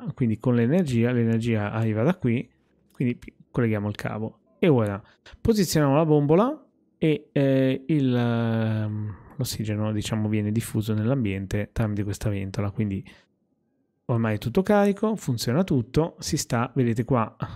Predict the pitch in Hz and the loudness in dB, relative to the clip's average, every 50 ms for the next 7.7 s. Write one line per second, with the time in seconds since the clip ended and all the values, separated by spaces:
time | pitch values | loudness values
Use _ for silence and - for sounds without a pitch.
0 | - 160 135 120 113 113 120 117 110 110 - 123 117 113 107 107 113 131 131 123 | -10 -8 -6 -4 -2 0 0 -2 -2 -4 -6 -6 -4 -4 -4 -2 -2 -2 -2 -2
1 | 110 - 120 117 110 - - - - 147 135 120 110 - - 143 156 208 - - | -2 -2 -4 -4 -4 -6 -6 -4 -2 0 0 0 -2 -2 -2 -2 -2 -2 -4 -10
2 | - - - - - - 214 185 - 156 139 147 147 165 151 156 139 131 131 131 | -18 -20 -20 -20 -4 -2 0 0 0 0 0 0 0 0 0 0 0 0 0 2
3 | 135 135 127 123 120 117 117 113 131 120 - 127 123 113 - 139 131 127 123 120 | 2 2 2 2 2 0 0 -2 -2 -2 -2 -2 -2 -2 -2 -2 -2 -2 0 0
4 | 131 127 127 127 123 - 135 120 - - 131 120 123 113 - 127 120 113 107 - | 0 0 0 0 0 0 -2 -2 -2 -4 -4 -4 -2 -2 -2 -2 -2 -2 -2 -2
5 | - 127 127 131 131 113 107 107 110 123 156 208 226 220 - _ _ _ _ _ | 0 2 2 2 2 2 0 0 0 0 0 -2 -4 -6 -12 _ _ _ _ _
6 | _ _ _ _ _ _ - 120 117 113 120 127 120 - - 123 117 110 107 - | _ _ _ _ _ _ -2 -2 0 0 0 0 -2 -2 -2 -2 -2 -2 -2 -2
7 | 123 113 113 107 101 101 - - - 151 196 254 - _ | -2 -2 0 -2 -2 -2 -4 -2 -2 -2 -2 -4 -6 _